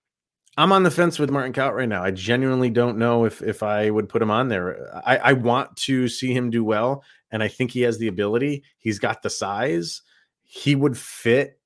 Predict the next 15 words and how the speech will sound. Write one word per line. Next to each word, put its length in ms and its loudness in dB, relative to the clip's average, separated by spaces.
well 540 -2
with 160 0
the 140 -2
Avs. 420 0
It's 180 -8
just, 480 -10
are 220 2
the 100 -2
mistakes 540 0
gonna 160 -6
constantly 640 -6
creep 280 -8
up 220 -4
if 160 -10
he 220 -8